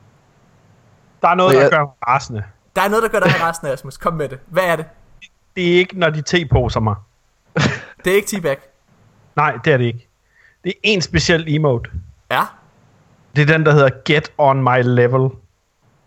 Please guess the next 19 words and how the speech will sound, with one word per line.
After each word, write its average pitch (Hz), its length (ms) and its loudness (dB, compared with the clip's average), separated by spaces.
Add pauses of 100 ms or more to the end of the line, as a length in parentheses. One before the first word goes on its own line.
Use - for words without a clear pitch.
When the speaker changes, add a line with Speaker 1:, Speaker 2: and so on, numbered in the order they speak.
(100)
Speaker 3:
Hvad 165 200 -2
gør 165 140 0
Speaker 1:
Der 151 80 2
Speaker 3:
han? 131 80 -4
Speaker 1:
bliver 110 120 -4
jeg 104 80 -2
sur. 113 220 -8 (240)
Speaker 3:
Hvad? 147 160 -4 (380)
Speaker 1:
Det - 40 0
er 120 40 2
sådan 139 200 2
en 127 80 -4 (1800)
Speaker 3:
<laughs> 277 3000 -2
Nå, 185 80 -4
okay. 170 240 -6
Speaker 1:
Øj, 277 180 4 (880)
jeg 117 140 -2
bliver 113 140 -2
rasende. 110 420 -2